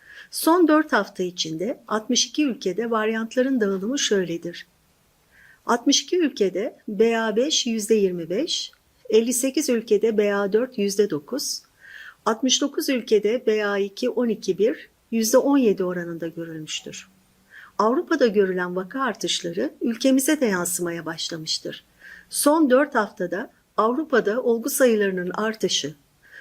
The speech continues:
uluslararası hareketliliğin test ve maske tedbirsiz koşullarda sürmesi nedeniyle şu anda nerede olduğumuzu da dış ülkelerde oluşan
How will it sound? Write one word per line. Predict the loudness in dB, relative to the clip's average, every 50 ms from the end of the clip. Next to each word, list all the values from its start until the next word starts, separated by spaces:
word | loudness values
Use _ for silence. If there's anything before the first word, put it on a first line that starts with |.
| -20 _ _ -2
uluslararası | 0 0 2 2 2 2 4 4 4 4 2 2 0 -2 -2
hareketliliğin | -2 0 0 -2 -2 0 0 0 0 0 0 -2 0 0 0 0 0 -2 -4 -10 -16 _ _ _ _ _ _ _ _ 2
test | 4 4 4 4 0 0 0
ve | 2 2
maske | 4 2 2 0 0 0 -2 0
tedbirsiz | 4 4 4 4 4 0 -2 -2 -2 -2 -2 0
koşullarda | 2 2 2 2 0 -2 -2 -2 -2 -2 -2 -2 -4 -2
sürmesi | 2 2 2 4 4 4 4 4 2 4
nedeniyle | 4 2 2 0 -2 -2 -4 -4 -4 -4 -4 -6 -6 _ _ _ _ -20 -20 -20 -14 -6
şu | -2 2 2 4
anda | 4 4 2 2 2 0 -2 -4 -8 _ _ 0
nerede | 2 4 4 4 2 4 4
olduğumuzu | 6 6 6 4 2 0 0 0 0 -2 -2 -4 -2 -2
da | -2 -4 -4 -6 _ _ _ _ _ _ 0
dış | 0 2 4 4
ülkelerde | 2 2 2 2 4 4 4 2 0 0 -2 -2
oluşan | 0 -2 -2 -2 -2 0 0 -2 -2